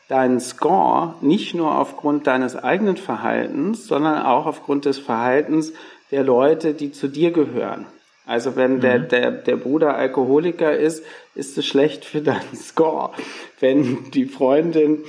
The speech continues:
Speaker 1: äh, politisch falsche Aussagen macht, ist es schlecht für deinen Score und so weiter. Und das ist herrschaftstheoretisch genial, weil du verlagerst, du verlagerst die Herrschaft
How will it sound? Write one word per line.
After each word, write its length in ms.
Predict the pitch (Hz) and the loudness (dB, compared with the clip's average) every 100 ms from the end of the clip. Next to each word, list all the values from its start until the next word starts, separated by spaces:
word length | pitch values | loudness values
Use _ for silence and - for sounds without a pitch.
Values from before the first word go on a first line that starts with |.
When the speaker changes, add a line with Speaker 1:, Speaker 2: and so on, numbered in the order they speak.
| - - - | -18 -20 -12
Speaker 1:
äh, 380 | - 139 139 131 | 0 2 4 4
politisch 680 | 135 143 143 143 147 - - | 2 0 0 2 2 0 -2
falsche 420 | 139 143 139 117 | 2 2 2 2
Aussagen 600 | 120 156 165 156 151 143 | 2 2 2 0 0 0
macht, 300 | 143 143 - | 0 -2 -4
ist 280 | 123 - 139 | -4 -4 -6
es 100 | 131 | -2
schlecht 380 | 143 143 143 | 2 0 0
für 180 | - 139 | -2 0
deinen 300 | 135 127 123 | 2 2 0
Score 540 | 113 - 117 107 98 - | -2 2 2 2 -2 -4
und 200 | 113 120 | -4 -2
so 160 | 117 113 | -4 -2
weiter. 360 | 113 113 117 | -2 0 -2
Und 160 | 123 120 | 0 2
das 200 | 147 156 | 2 2
ist 180 | 165 147 | -4 -6
herrschaftstheoretisch 1500 | 123 147 220 - 160 - - - - 127 120 123 123 156 156 - _ _ _ | 0 2 2 2 0 -2 -12 -8 -2 0 0 -2 2 0 0 -14 _ _ _
genial, 680 | 139 170 202 240 269 - - - _ _ _ - | 0 4 4 4 0 -2 -6 -14 _ _ _ -4
weil 160 | 127 | -2
du 100 | 151 | 0
verlagerst, 1120 | 151 147 135 135 175 220 190 143 254 - - - | 2 2 4 4 4 4 4 2 2 -4 -12 -10
du 60 | |
verlagerst 640 | 151 147 139 147 175 170 - | 0 2 2 2 0 -2 0
die 140 | 135 | 0
Herrschaft 840 | 135 135 180 - 190 196 - _ | 2 2 0 0 -2 -2 -10 _